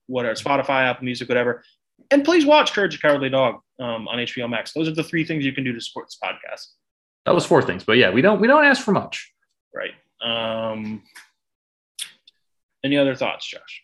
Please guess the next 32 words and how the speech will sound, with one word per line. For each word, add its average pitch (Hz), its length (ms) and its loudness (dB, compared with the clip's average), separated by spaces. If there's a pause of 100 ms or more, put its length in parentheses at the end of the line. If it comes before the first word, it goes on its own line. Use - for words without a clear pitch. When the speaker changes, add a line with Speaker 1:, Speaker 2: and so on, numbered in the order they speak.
(380)
Speaker 2:
<sighs> - 1200 -20
I - 1300 -6
don't, 180 480 2
I 131 160 0
don't 180 100 4
think 175 120 2
I, 139 320 4
I, 143 300 0
I 156 40 0
did 165 120 2
wanna 160 140 0
say 139 140 -2
one 127 140 -2
more 120 80 -6
thing 113 120 -6
about 101 120 -6
the 98 60 -16
Super 104 140 -8
Bowl. 101 260 0 (460)
Uh, 101 580 4 (720)
when 127 240 2
the 131 80 2
turnover 135 360 4
happened 110 460 0
on 95 100 -10
fourth 104 140 -2
and 107 100 0
one, 101 360 -2
Donald 104 360 0
gets 104 180 0
a 101 40 -8
sack. 98 340 0